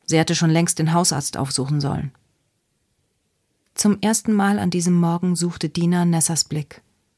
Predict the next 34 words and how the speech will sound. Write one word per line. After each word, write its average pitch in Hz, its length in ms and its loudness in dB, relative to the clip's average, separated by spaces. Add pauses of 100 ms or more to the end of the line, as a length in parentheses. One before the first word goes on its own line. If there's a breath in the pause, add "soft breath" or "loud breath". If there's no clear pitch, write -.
(640)
Sie 170 120 -2
schüttelte 175 400 0
leicht 160 300 0
den 170 120 0
Kopf. - 420 -10 (580)
Auch 180 160 0
sie 175 240 2
hatte 151 180 -2
nichts 151 280 -2
davon 151 260 -2
gewusst. 147 420 -4 (1900)
Der - 120 0
Arzt 202 340 0
händigte 202 380 2
Dina 190 360 2
Visitenkarten 175 680 0
von 170 180 -2
zwei 165 220 0
Chirurgen 160 460 0
aus, 143 340 0
die 151 120 -4
er 135 100 0
empfehlen 139 400 -2
konnte. 143 420 -6 (1080)
Maria 180 440 4
saß 170 240 0
einfach 170 320 -2
nur 165 120 2
da 165 260 0
und 170 220 -2
hörte 170 200 -2
sich - 220 -6
alles 165 240 0
an, 147 240 -2